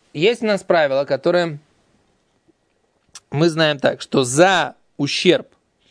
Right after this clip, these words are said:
взыскивается, если я ущербил тебя, значит, с меня взыскивается, у меня нету наличных,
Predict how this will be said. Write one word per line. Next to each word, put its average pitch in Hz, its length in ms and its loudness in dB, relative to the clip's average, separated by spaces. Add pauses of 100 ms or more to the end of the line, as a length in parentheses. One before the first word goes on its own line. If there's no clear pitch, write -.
(480)
взыскивается, 131 920 -2 (1080)
если 135 220 -8
я 151 200 2
ущербил 131 460 -2
тебя, 123 360 -4 (580)
значит, 120 200 -12
с - 40 -8
меня 147 220 2
взыскивается, 131 540 -4
у - 20 -2
меня 131 100 2
нету 135 180 -2
наличных, 123 400 -4